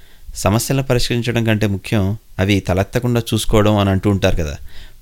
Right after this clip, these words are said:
మరి అలాంటిదే సాఫ్ట్‌వేర్ తయారీలో కూడా ఇది వర్తిస్తుందా? అసలు సులువుగా పనిచేయడం అంటే ఏంటి? ఒక ఉదాహరణ చూద్దాం. మా ఫ్రేమ్‌వర్క్ వాడితే ఐదు నిమిషాల్లో మీరు హలో వరల్డ్ రాసేయచ్చు.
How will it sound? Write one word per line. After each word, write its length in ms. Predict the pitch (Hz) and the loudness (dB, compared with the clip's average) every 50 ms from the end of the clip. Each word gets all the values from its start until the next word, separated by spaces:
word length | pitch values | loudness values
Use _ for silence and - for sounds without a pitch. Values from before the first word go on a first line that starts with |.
| - 110 | -2 0
మరి 80 | 107 | 2
అలాంటిదే 600 | 98 92 95 120 127 139 139 127 113 113 120 123 - | 2 4 2 0 2 2 2 4 2 2 0 -4 -8
సాఫ్ట్‌వేర్ 540 | - - 85 90 - - - 123 123 117 - | -6 -4 -4 -4 -2 2 4 4 4 4 4
తయారీలో 420 | 123 113 113 113 117 113 117 113 | 2 4 4 4 4 4 2 2
కూడా 220 | 110 113 113 113 110 | 2 2 4 4 4
ఇది 120 | 104 98 | 4 4
వర్తిస్తుందా? 680 | 98 98 - - - - - - 110 104 110 170 240 - - - - - - - - - - - - - - - - - - - - - - - - - - - - - - - - - | 2 2 0 -2 -6 -6 -2 0 0 2 2 0 -2 -6 -12 -20 -20 -20 -20 -20 -18 -18 -18 -18 -18 -20 -20 -20 -20 -20 -20 -20 -20 -20 -20 -20 -20 -20 -20 -18 -18 -18 -18 -18 -4 -2
అసలు 180 | 107 120 - 92 | 0 2 2 2
సులువుగా 400 | - - 104 113 127 147 160 170 | 2 4 4 4 6 6 6 4
పనిచేయడం 420 | - - 147 143 143 147 147 147 | 4 4 4 4 4 4 4 4
అంటే 240 | 143 139 135 143 139 | 2 2 2 2 2
ఏంటి? 360 | 131 127 123 131 127 127 131 - - - - - - - - - - - - - - - - - | 2 2 0 0 -2 -4 -6 -10 -14 -20 -20 -20 -20 -20 -20 -20 -20 -20 -20 -20 -20 -20 -10 -8
ఒక 140 | 131 - - | -4 4 4
ఉదాహరణ 340 | 120 113 120 120 117 113 98 90 | 6 6 6 6 4 2 2 0
చూద్దాం. 240 | 87 78 73 57 - - - - - - - - - - - - - - - - - - | -2 -4 -6 -10 -12 -14 -18 -16 -16 -14 -12 -12 -12 -12 -14 -18 -20 -20 -20 -12 -4 0
మా 180 | 95 104 113 117 | 2 4 4 4
ఫ్రేమ్‌వర్క్ 480 | - - 123 135 160 165 170 165 - | 4 4 4 4 4 2 2 2 2
వాడితే 560 | 131 123 117 - 135 123 113 107 110 120 127 - - - - | 2 2 4 4 4 4 4 4 2 0 -4 -8 -14 -4 0
ఐదు 180 | 98 101 101 101 | 2 2 4 4
నిమిషాల్లో 400 | 101 101 104 - 127 127 127 123 | 2 2 2 0 0 0 0 0
మీరు 400 | 120 107 101 95 92 90 98 107 - | 0 0 0 0 0 -2 -4 -6 -2
హలో 300 | - 98 98 101 104 107 | 0 2 2 4 4 4
వరల్డ్ 180 | 110 107 101 95 | 2 2 0 -2
రాసేయచ్చు. 600 | 90 85 - 82 78 80 - - - 78 - - | -4 -4 -6 -8 -10 -10 -10 -12 -14 -14 -16 -20